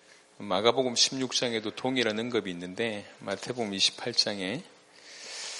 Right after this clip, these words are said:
어, 예수님께서 이제 승천, 부활하시고 나서 승천하시기 전에, 어, 십육 절에 보면 열한 제자가 갈릴리에 가서 예수께서 지시하신 산에 이르러 예수를 배웠고 경비하나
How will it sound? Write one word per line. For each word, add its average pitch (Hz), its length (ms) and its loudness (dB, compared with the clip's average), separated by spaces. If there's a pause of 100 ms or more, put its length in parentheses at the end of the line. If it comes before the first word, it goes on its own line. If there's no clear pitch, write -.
(640)
어, 104 280 0
예수님께서 113 720 6
이제 110 240 0
승천, 127 580 2
부활하시고 139 640 6
나서 117 240 4
승천하시기 131 680 4
전에, 117 480 2 (840)
어, 101 440 2
십육 151 340 2
절에 127 180 6
보면 107 220 0
열한 131 340 6
제자가 110 440 2
갈릴리에 117 480 0
가서 107 320 -2
예수께서 104 540 2
지시하신 117 640 2
산에 139 400 2
이르러 120 580 2
예수를 110 520 4
배웠고 113 420 0
경비하나 120 840 -2